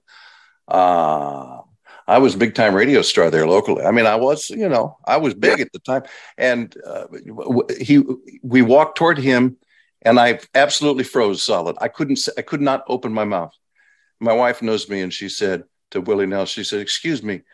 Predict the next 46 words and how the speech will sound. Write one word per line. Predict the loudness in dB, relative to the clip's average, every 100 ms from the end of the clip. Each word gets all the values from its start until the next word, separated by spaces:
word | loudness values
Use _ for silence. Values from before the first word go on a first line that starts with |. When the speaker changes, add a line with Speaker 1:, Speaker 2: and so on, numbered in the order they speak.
| _ -4
Speaker 1:
would | 0
you | 2
sign | 4 4 4
our | 2
tickets | 0 -2 -2 -4 -6 -4
here?" | -2 -2
And | -4
he | -6
says, | -4 -4
"Well, | -4 -2
sure, | 2 2 2
darling." | 2 0 -2
Speaker 2:
<laughs> | -6 -8 -10 -16 _ _ _ -2
Speaker 1:
And | 0 0
he | -2
did. | 0 0 0
He | 0 0
autographed | 2 0 -2 -4 -6
the |
ticket, | -12 -8 -4
and | -2
I | -2
just | -2 -4
stood | -4 0
there | 2 0
glad, | 0 0 0 -2
and |
I | -2
didn't | -4 -6 -6
say | -6 -6
a | -6
word. | -8 -10 -16 _ _ _ _ -6
And | -2
she | -2
said, | 2 2 2 -4 _ _ _ _ _ -2
"My | 0
husband | 2 0 0 0
would | 2
like | 0 0 -4
to |
know | -2 0 0
if | 0 -2
you | -2 -2 -4 -10
would | -6 -6 -2
mind, | -2 0 -2 -4 -10 _ _ -8
uh, | -2 -2 -2